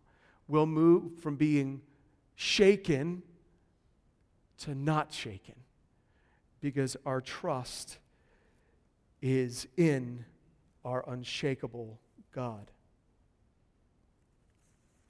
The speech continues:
I don't know where you are this morning. If you're not been shaken, you will be shaken sometime. And when you are,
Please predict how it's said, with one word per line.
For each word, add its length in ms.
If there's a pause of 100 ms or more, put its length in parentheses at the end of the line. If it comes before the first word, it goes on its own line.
(1200)
I 100
don't 120
know 80
where 140
you 120
are 140
this 220
morning. 340 (1500)
If 160
you're 120
not 340 (720)
been 180
shaken, 640 (680)
you 180
will 220
be 140
shaken 380
sometime. 520 (1120)
And 140
when 160
you 240
are, 500